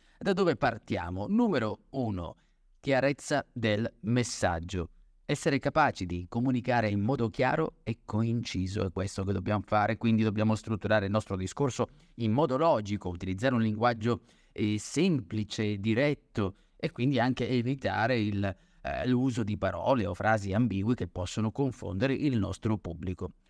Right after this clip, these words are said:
Numero due, la capacità di coinvolgere il pubblico, cioè utilizzare delle tecniche adeguate per coinvolgere come,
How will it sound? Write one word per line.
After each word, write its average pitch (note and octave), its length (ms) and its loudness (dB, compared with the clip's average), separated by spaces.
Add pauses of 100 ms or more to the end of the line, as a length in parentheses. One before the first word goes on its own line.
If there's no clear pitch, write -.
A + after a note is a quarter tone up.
(220)
Numero G#3+ 280 2
due, G2 360 -2 (460)
la F#3 200 2
capacità B2+ 720 0
di B2+ 380 -2
coinvolgere A#2 1300 2
il G2+ 420 2
pubblico, F#2 600 -2 (280)
cioè - 300 2
utilizzare C#3 760 0
delle F#2+ 240 -2
tecniche G#2 760 0
adeguate G#2 800 0
per A#2+ 300 -2
coinvolgere G#2 680 0
come, G2 380 0